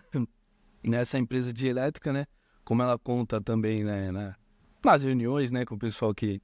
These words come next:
que a gente conversa, que ela gostou do jeito que eu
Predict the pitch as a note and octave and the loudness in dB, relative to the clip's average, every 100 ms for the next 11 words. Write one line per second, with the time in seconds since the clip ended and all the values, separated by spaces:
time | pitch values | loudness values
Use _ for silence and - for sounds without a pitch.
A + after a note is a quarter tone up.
0 | _ _ _ G#2+ G#2+ A2+ - A#2 A2 A2+ | _ _ _ 0 2 2 2 0 2 2
1 | C3 B2 B2+ A#2 A2 G2+ A#2 G#2+ B2+ A#2 | 0 -2 2 2 2 0 -2 0 2 2
2 | A2 A#2 G#2+ A#2 G#2 | 2 0 -2 -2 -2